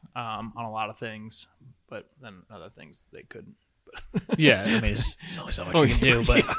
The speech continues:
Speaker 2: but
Speaker 1: <laughs>
Speaker 2: that's why directed injection became such a big thing, is you,
Speaker 1: Mm.
Speaker 2: you can burn leaner. Like,
Speaker 1: Yep.
Speaker 2: you're not gonna detonate 'cause you're not firing until you mean to. So
Speaker 1: Yeah.
Speaker 2: you can actually do a lean burn.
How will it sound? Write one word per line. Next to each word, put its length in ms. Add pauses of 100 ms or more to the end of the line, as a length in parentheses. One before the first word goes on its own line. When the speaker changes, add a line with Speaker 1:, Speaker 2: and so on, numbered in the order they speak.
(320)
Speaker 2:
but 80 (240)
Speaker 1:
<laughs> 80
Speaker 2:
that's 160
why 140
directed 340
injection 340
became 340
such 200
a 40
big 200
thing, 220
is 140
you, 140
Speaker 1:
Mm. 20
Speaker 2:
you 120
can 260 (140)
burn 260
leaner. 320 (220)
Like, 120 (800)
Speaker 1:
Yep. 180 (960)
Speaker 2:
you're 160
not 180
gonna 180
detonate 420
'cause 140
you're 280 (200)
not 240
firing 400
until 280
you 60
mean 200
to. 180 (160)
So 380
Speaker 1:
Yeah. 100
Speaker 2:
you 60
can 100
actually 340
do 220
a 20
lean 220
burn. 280